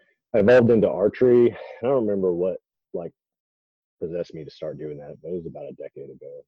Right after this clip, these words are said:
ten years, nine, ten years ago. And, um, I always, I think as I was growing up,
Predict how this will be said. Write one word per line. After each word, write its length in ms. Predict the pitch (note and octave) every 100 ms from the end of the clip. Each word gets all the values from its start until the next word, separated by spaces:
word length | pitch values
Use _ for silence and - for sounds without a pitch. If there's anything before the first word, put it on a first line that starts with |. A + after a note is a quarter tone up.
| -
ten 140 | D#2
years, 200 | C#2+ C2+ _ _ _ _
nine, 200 | D#2+ D2+ D2
ten 100 | D2
years 180 | C#2+ C2+
ago. 260 | C#2+ C#2+ _ _ _ _
And, 260 | E2 D2+ D2+
um, 320 | C#2+ C#2 C#2+ _ _ _ _ - _ _ _ F#3+
I 80 | G#2+
always, 360 | A2 F#2 - - _ -
I 60 |
think 240 | - A2 - _ -
as 120 | F#2+
I 100 | G2+
was 100 | F#2
growing 260 | F#2+ G2 F#2+
up, 180 | F#2